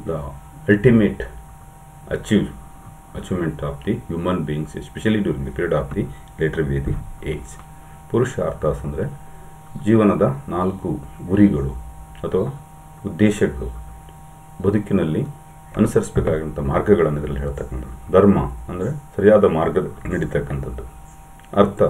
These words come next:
ಸರಿಯಾದ ಮಾರ್ಗದಲ್ಲಿ ಸಂಪಾದನೆ ಮಾಡ್ತಕ್ಕಂಥದ್ದು. ಕಾಮ, ಸರಿಯಾದ ಮಾರ್ಗದಲ್ಲಿ ನ್ಯಾಯಯುತವಾಗಿ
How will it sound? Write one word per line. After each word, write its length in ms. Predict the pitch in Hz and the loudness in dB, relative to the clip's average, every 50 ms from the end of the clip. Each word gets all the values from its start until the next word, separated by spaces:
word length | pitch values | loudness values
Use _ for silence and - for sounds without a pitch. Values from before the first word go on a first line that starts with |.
| - - | 2 0
ಸರಿಯಾದ 320 | - 85 95 104 110 107 | 4 8 10 10 10 10
ಮಾರ್ಗದಲ್ಲಿ 680 | 113 101 90 87 85 - - 85 78 76 73 73 80 - 69 - - - - - - - - - | 8 6 4 2 0 0 0 2 2 2 2 0 -2 -4 -6 -6 -12 -18 -20 -20 -20 -20 -10 -2
ಸಂಪಾದನೆ 480 | - 101 98 98 101 92 87 87 82 78 | 0 0 2 6 6 8 8 6 4 0
ಮಾಡ್ತಕ್ಕಂಥದ್ದು. 1040 | 73 69 67 69 - 65 - - 65 65 64 - - - - - - - - - - | -2 -2 -2 -4 -4 -6 -6 -6 -8 -8 -6 -6 -8 -8 -8 -12 -14 -16 -12 -4 0
ಕಾಮ, 240 | 104 101 101 101 87 82 - - | 2 2 4 2 2 0 -2 0
ಸರಿಯಾದ 260 | - 101 110 117 113 | 4 6 6 6 6
ಮಾರ್ಗದಲ್ಲಿ 640 | 107 95 85 85 82 80 82 80 78 76 73 69 67 67 - - - - - - - - - - | 4 2 0 -2 -2 -2 0 0 0 0 -2 -4 -8 -10 -12 -16 -18 -20 -20 -20 -20 -18 -10 -4
ನ್ಯಾಯಯುತವಾಗಿ 760 | 87 92 95 95 92 92 - 80 76 73 71 69 69 90 104 | 0 2 2 2 2 0 0 0 0 0 0 -2 -4 -6 -6